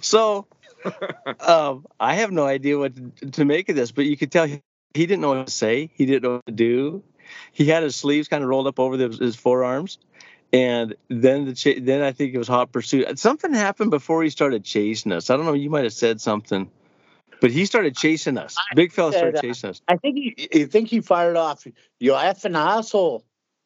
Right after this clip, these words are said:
Speaker 1: <laughs> Oh, no,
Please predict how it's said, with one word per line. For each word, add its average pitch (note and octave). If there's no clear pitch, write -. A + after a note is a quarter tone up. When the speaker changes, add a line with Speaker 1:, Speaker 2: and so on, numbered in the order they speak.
Speaker 1:
<laughs> -
Oh, D4+
no, D#4